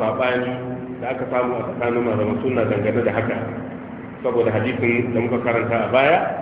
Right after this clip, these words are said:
hadisin Zaid bin Thabit, "Inna Rasulullahi rakhasa fil araya an tuba'a bi harfiha kailan." Saboda haka dole sai an san yawan tsohon dabinon da za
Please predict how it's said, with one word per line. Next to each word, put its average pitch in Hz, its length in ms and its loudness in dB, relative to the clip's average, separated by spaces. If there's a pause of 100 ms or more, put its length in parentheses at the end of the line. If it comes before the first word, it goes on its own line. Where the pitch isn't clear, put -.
hadisin 113 400 -6
Zaid 120 240 -6
bin 110 240 -4
Thabit, 110 320 -2 (560)
"Inna 127 240 0
Rasulullahi 120 640 2
rakhasa 123 560 2
fil 139 160 4
araya 135 540 4 (500)
an 147 240 -2
tuba'a 135 480 0
bi 120 160 -4
harfiha 120 960 -4
kailan." 139 460 2 (500)
Saboda 135 320 -2
haka 117 160 -4
dole 156 320 2
sai 143 240 0
an 143 240 0
san 147 180 2 (1300)
yawan 143 480 6
tsohon 139 400 0
dabinon 147 800 2
da - 80 -2
za 131 100 2